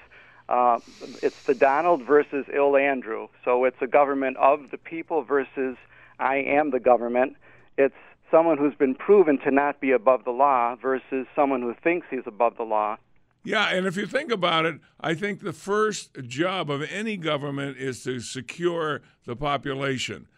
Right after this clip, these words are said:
Speaker 2: as best they can. And, uh, I think the federal government does a lot better job on that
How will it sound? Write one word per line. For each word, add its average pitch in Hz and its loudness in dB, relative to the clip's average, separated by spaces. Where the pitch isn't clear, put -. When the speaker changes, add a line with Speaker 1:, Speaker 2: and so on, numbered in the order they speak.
Speaker 2:
as 110 -6
best 156 -6
they 135 -4
can. 131 -8
And, 131 -6
uh, 131 -4
I 127 -6
think 156 -10
the 143 -8
federal 170 -4
government 127 -8
does 127 -8
a 123 -6
lot 127 -6
better 139 -4
job 139 -4
on 120 -6
that 98 -6